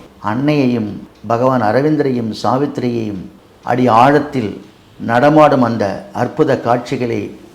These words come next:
கண்முன்னால் கொண்டு வந்து, அதை வரைபடங்களாக பலமுறை வரைந்து வரைந்து பார்த்து கொண்டே வருகிற பொழுது, "கண்ணெதிரே தோன்றினால்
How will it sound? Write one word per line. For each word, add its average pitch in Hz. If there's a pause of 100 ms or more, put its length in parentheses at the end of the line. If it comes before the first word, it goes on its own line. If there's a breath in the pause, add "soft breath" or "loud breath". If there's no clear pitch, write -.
(100)
கண்முன்னால் 131
கொண்டு 120
வந்து, 127 (360)
அதை 143
வரைபடங்களாக 151
பலமுறை 156 (320)
வரைந்து 139
வரைந்து 131
பார்த்து 117
கொண்டே 127
வருகிற 117
பொழுது, 101 (340)
"கண்ணெதிரே 151 (160)
தோன்றினால் 127